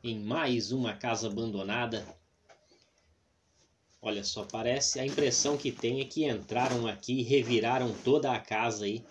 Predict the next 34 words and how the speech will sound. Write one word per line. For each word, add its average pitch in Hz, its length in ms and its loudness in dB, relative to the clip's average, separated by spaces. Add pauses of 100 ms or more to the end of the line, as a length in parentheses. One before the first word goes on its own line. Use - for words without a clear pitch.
(880)
depois 113 460 4
do 127 140 6
ocorrido, 120 600 4
né, 107 140 2
do 98 80 -4
que 110 100 -4
aconteceu 107 600 2
aí 107 140 2
com, 101 360 0 (720)
é, 98 160 -2
eu 120 60 2
não 143 80 4
falei 139 300 6
o 123 40 4
nome 120 220 4
do 104 160 -2
senhor, 127 400 4
né, 123 240 2
o 120 60 -6
nome 123 200 0
do 127 140 -2
senhor 117 300 0
que - 80 -6
morava 110 320 -2
aqui 135 180 -2
era 123 140 0
Seu 185 360 6
Joaquim. 147 540 0 (1400)
Ele 107 140 2
morou 117 320 2
aqui 117 240 0
por 107 420 0 (160)
muitos 113 680 0
anos. 98 480 -6